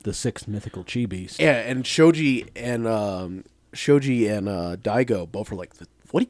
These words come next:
Speaker 2: you, six mythical chi beasts?"
Speaker 1: Who cares about that? Ryu is hurt and
Speaker 2: Yeah.
Speaker 1: gone.
Speaker 2: I like that Daigo's like, "Why didn't you say anything about the," or Shoji's like, "Why didn't you say anything about a mythical chi beast? There's a six mythical chi beasts." And,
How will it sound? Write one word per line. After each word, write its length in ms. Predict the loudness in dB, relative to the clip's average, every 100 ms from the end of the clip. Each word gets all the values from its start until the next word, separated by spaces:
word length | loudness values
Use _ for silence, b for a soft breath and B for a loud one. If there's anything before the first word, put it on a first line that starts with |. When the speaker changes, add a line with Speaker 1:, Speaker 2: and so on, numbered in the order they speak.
| _
Speaker 2:
you, 60 | -12
six 420 | 2 2 2 -4
mythical 380 | 2 2 4 0
chi 340 | 0 0 2
beasts?" 320 | 4 4 4 2
Speaker 1:
Who 80 |
cares 280 | 2 2 2
about 160 | 2 2
that? 200 | 0 -4 -8
Ryu 420 | 6 10 10 10
is 160 | 8 6
hurt 300 | 4 2 2 _ b b
and 120 | 2
Speaker 2:
Yeah. 60 | 6
Speaker 1:
gone. 400 | 6 6 2 -10 -20 b b b b
Speaker 2:
I 60 | 6
like 200 | 8 10
that 180 | 8 6
Daigo's 380 | 6 6 4 0
like, 180 | 0 -2
"Why 60 |
didn't 120 | 0 -2
you 60 |
say 220 | 0 0 0
anything 360 | 0 0 -2
about 220 | 0 0
the," 280 | 0 -8 -2
or 220 | 4 6 4
Shoji's 360 | 4 4 4
like, 100 | 2
"Why 80 | 2
didn't 100 | 2
you 40 |
say 180 | 0 2
anything 180 | 2 0
about 140 | 0
a 40 | 0
mythical 420 | 2 0 0 -8
chi 220 | -4 -2
beast? 220 | 0 0
There's 140 | 0 -2
a 40 |
six 300 | 0 -4 -2
mythical 320 | -6 -4 -6
chi 200 | -4 -4
beasts." 280 | -2 -4 -2
And, 160 | -4